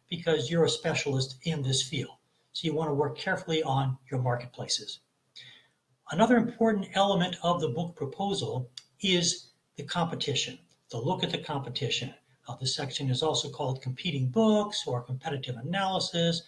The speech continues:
or comparative titles or something like that. So what you want to do here is show the publisher, well, show the agent and then the publishers, that there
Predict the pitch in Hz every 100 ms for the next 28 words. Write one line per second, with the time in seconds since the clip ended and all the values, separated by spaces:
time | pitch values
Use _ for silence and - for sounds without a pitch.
0 | _ _ 156 156 131 151 156 127 123 -
1 | 180 175 175 175 170 - _ - 214 -
2 | 160 147 123 117 - 110 - - _ _
3 | _ - - _ _ - - _ - 180
4 | 269 269 220 208 170 175 160 175 127 123
5 | - - _ 160 135 - 214 233 220 -
6 | 160 135 127 131 165 - - 131 110 131
7 | 123 131 139 120 104 110 107 - 165 160
8 | 127 135 147 - - - - 151 127 160
9 | 143 139